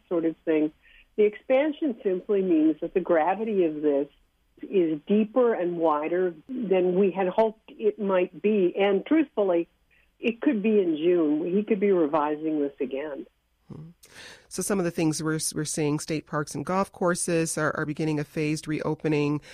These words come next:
Speaker 2: We'll be required to wear face masks in public spaces where social distancing is difficult. Uh, schools may allow students to pick up belongings. Mick, what stood out for you and, and what's prioritized in this expansion?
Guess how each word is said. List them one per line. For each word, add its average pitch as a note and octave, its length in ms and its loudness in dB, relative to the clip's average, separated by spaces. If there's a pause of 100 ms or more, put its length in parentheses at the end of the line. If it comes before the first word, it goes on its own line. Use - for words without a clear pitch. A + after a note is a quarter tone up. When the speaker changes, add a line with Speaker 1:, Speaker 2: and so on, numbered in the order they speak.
(220)
Speaker 2:
We'll F3 280 0
be E3+ 280 -2
required E3+ 640 -2
to F3 180 -4
wear D#3+ 200 0
face B3 380 -2
masks C#3 480 -4
in D3+ 240 -2
public D#3+ 340 -4
spaces D#3+ 460 -4
where D3+ 140 -4
social D#3+ 380 -6
distancing D3 720 -4 (400)
is D3+ 400 0 (320)
difficult. D3 720 -4
Uh, G#2+ 200 -2
schools F#3+ 600 2
may D#3+ 100 0
allow C#3+ 380 0
students C#3 460 -4
to D3+ 100 -8
pick - 240 -6
up - 180 -4
belongings. C#3+ 600 -4
Mick, C4+ 200 0
what D4+ 160 -2
stood D#4+ 200 -6
out C#4 240 -4
for A#3+ 180 -2
you G#3+ 240 0
and, E3+ 200 0
and F3+ 120 -4
what's E3 160 -2
prioritized D3 680 -2
in C#3 80 -2
this C3+ 160 -6
expansion? - 540 -12